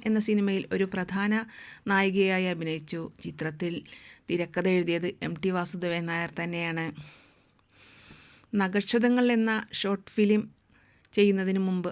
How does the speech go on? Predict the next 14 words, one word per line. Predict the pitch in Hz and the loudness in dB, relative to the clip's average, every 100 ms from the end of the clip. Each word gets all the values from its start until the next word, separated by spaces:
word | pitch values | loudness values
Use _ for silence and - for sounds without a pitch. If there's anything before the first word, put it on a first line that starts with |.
| - | -4
ആയിരത്തി | 170 180 - | -4 -4 -4
തൊള്ളായിരത്തി | 208 202 202 220 | 2 2 2 2
എൺപത്തിനാലിൽ | 208 185 185 196 214 214 214 | 2 2 0 0 2 2 2
പുറത്തിറങ്ങിയ, | 214 202 185 185 185 180 175 _ | 0 -4 -6 -6 -6 -6 -8 _
പുറത്തിറങ്ങിയ | - 185 185 208 208 202 196 - | -6 -4 -2 2 4 4 2 -2
പാവയ്യ | 175 175 190 208 226 | -2 0 2 4 4
എന്ന | 214 196 | 2 -2
സം-, | 196 185 - - - - - - | -4 -4 -6 -14 -18 -16 -12 -4
തമിഴ് | 165 175 185 185 | -2 0 -2 -2
ഷോർട്ട് | - 180 - | -2 -4 -4
ഫിലിമിലൂടെയാണ് | 185 180 180 180 175 175 170 175 - | -4 -2 -2 -4 -4 -4 -4 -6 -6
മോനിഷ | 175 170 165 180 170 - | -6 -4 -4 -2 -2 -4
അരങ്ങേറ്റം | 175 170 165 160 170 | -6 -4 -6 -6 -6
കുറിച്ചത്. | 170 170 165 160 | -6 -8 -8 -6